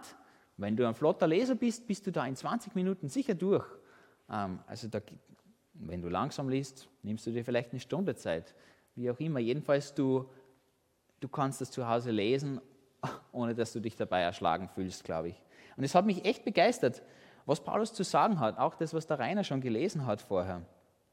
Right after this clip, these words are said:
Und ich hoffe und ich wünsche euch dasselbe, ähm, dass Gottes Wort dich anrührt, dass es dich, dass es dein Herz wirklich bewegt.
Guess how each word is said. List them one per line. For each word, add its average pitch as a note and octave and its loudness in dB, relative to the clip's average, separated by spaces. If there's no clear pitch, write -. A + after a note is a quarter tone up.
Und B2 0
ich - -8
hoffe F3 2
und A#2+ 0
ich C3+ -2
wünsche F#3+ 0
euch D3 2
dasselbe, A2+ 2
ähm, F#2 -8
dass - -2
Gottes A#2+ -6
Wort G2+ -2
dich G2+ -6
anrührt, G#2+ -2
dass A#2 -6
es A#2 -12
dich, A#2+ -6
dass G#2 -2
es A2 -14
dein F#2+ -4
Herz A2+ -6
wirklich A2+ -6
bewegt. E2+ -4